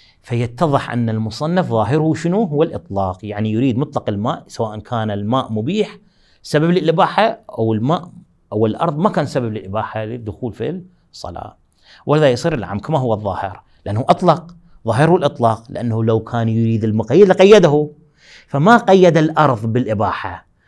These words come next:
أنه خصوص الأرض المبيحة، ما قيد التراب، ما قيد الماء بالماء المبيح،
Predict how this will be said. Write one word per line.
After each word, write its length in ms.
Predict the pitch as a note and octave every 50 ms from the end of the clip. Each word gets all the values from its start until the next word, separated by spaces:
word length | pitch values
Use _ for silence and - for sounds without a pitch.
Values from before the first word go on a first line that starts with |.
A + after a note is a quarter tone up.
| _ _ _ _ _ -
أنه 380 | B2 C3 B2 A#2 B2 B2 A#2 A2+
خصوص 540 | - - A#2 G#2 - C#3+ C3 A#2+ A2+ -
الأرض 420 | B2+ A#2+ A#2 A#2 - C3 B2 A2 A#2
المبيحة، 720 | A#2 A2+ A2+ A2 G#2 A2+ G#2+ - - - G2 F#2+ F#2 G2 A2
ما 220 | A2 B2 E3 G3+
قيد 420 | G3+ - F#3+ F#3 F#3 F3 E3+ D3 D3
التراب، 600 | D3 - - B2+ B2 B2 C3+ C#3 C3+ - - - -
ما 100 | D3 D#3
قيد 380 | D3+ D#3+ D3+ D3 D3 C#3 C3+
الماء 420 | C#3 C3+ C3 C3 C3 C#3 C#3 - -
بالماء 1000 | A#2 B2+ B2+ B2 A2+ - - - - - _ _ - B2 A#2+ A#2+ B2 C3+ -
المبيح، 580 | C3+ B2+ A#2+ A2+ A2 A#2 G#2 F#2+ - - -